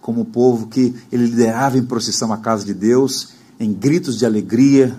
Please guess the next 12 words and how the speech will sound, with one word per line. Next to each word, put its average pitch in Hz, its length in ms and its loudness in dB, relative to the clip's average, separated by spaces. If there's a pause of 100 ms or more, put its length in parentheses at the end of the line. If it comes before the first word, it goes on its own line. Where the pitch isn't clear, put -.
no 117 120 -6
momentos 117 680 -2 (480)
tão 156 100 4
especiais. 113 960 -4 (640)
Mas 117 160 -2
agora 120 280 2
o - 20 -12
que 135 80 -2
é - 20 -4
que 131 100 -2
ele 135 140 0
ouve? 98 420 -2